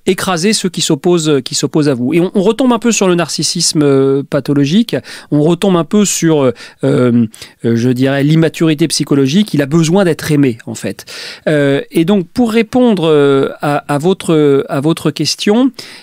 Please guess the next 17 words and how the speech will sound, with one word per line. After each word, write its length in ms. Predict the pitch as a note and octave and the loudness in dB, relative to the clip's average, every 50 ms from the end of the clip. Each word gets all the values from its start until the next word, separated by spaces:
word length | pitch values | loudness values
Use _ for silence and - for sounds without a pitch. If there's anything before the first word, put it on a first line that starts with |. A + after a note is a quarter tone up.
| _ _ _ _ _ _ _ - | _ _ _ _ _ _ _ -4
il 300 | - G3+ F3 F3 F3+ F#3 | 0 2 2 4 4 4
a 380 | - A#3 B3+ C#4 - - - - _ - | 2 2 2 0 0 -2 -4 -8 _ -8
effectivement, 920 | - G#3+ F#3+ - A#3 F#3+ - - G3+ F3 G3+ G#3 A3 B3 C4 C4+ C4+ - _ - | -6 -4 -4 -2 -2 -4 -4 -4 -2 0 2 2 4 4 2 2 0 -2 _ -2
euh, 600 | - F3+ E3 D#3+ D#3 D3+ C#3+ C#3+ C#3 C#3+ C#3+ - - D#4 D#4+ - - A3+ | 0 2 4 4 4 4 4 2 2 0 -2 -2 -4 -8 -14 -18 -12 -8
je 160 | G3 D#3+ D3+ D#3+ | -6 -2 0 0
dirais, 600 | D3 D#3+ F3 F3 G3 G#3+ A#3 B3 A#3 - - - - | 0 2 0 0 2 2 2 2 0 0 -4 -10 -10
euh, 500 | - - F#3 E3 D#3+ D3+ D3 C#3+ - - - _ _ - C#4 | -6 -2 0 2 4 4 4 2 0 -2 -8 _ _ -14 -4
donc 220 | G#3 F#3 E3 D#3 | -2 -2 -2 0
une 80 | E3 E3+ | 0 2
manière 300 | F#3+ A3 A3+ A3+ A3+ G3+ | 2 2 2 2 2 2
d'exercer 360 | E3+ E3+ D3+ E3+ D3+ - - | 0 0 -2 0 -2 0 -2
le 60 | D#3+ | -2
pouvoir 320 | - - D3+ C#3+ D#3+ D3+ - | -2 -2 -2 0 0 -2 -2
qui 100 | - D3 | -4 -6
est 40 | C3+ | -6
très 180 | - - D3 | -4 -4 -2
brutale 580 | C#3+ C#3+ D3+ - - E3+ E3+ G3 C4 C4+ A#3+ | 0 0 -2 0 0 -2 0 0 -2 -2 -4